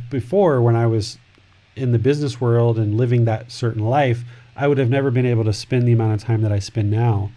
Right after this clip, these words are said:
So now, because I've transitioned my life to the way it is, I can live very, very meagerly, very small amount of money. So any donations that are provided to me, they can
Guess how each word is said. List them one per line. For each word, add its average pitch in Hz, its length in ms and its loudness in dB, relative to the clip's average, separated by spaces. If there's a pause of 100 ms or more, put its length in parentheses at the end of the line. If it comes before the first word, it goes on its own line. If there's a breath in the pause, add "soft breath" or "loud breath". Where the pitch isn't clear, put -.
(360 loud breath)
So 117 420 0 (160)
now, 120 580 0
because 117 300 -2
I've 107 280 0 (100)
transitioned 120 520 -2
my 107 140 0
life 104 300 -2
to - 120 -6
the 107 80 -2
way 107 220 0
it 104 60 -2
is, 117 280 0
I 104 140 -2
can 98 360 -4 (440 loud breath)
live 127 240 2
very, 120 480 2 (180)
very 117 340 -2
meagerly, 120 720 0
very 113 340 0
small 113 380 -2
amount 110 220 0
of 107 60 0
money. 120 400 0 (300 loud breath)
So - 260 0
any 151 300 0
donations 131 760 0
that 113 280 -2 (480 soft breath)
are 117 200 0
provided 139 540 2
to 135 120 -4
me, 120 240 2
they 117 160 0
can 117 400 -4